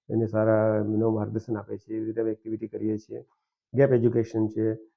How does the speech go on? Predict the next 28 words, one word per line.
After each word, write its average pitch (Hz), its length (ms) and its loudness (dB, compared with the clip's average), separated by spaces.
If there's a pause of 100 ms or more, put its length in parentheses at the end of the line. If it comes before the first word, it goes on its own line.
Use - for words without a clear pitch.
(120)
ઇન્ક્યુબેશન 131 640 4
છે, 110 300 0
યુનિવર્સિટી 135 720 2
સાથે 123 180 0
કનેક્શન 113 520 0
છે, 113 160 -8
આ 110 120 -2
બધું 117 260 -2
કરીને 123 340 -2
અમે 120 240 -2
ઘણું 117 240 -6
બધું 127 400 -6
એજ્યુકેશનલ 117 500 -12
લેવલે 117 320 -6
પણ 117 180 -8
એક્ટિવિટી 117 360 -16
કરી 113 180 -12
રહ્યા 107 220 -6
છીએ. 151 260 -12 (520)
અને 127 280 -2
સાથે 123 320 -8
સાથે 139 680 0
આપણો 131 240 -4
ગોલ 131 180 2
એ 139 100 2
છે 135 260 -4 (440)
કે 127 380 6 (340)
જેમને 143 920 4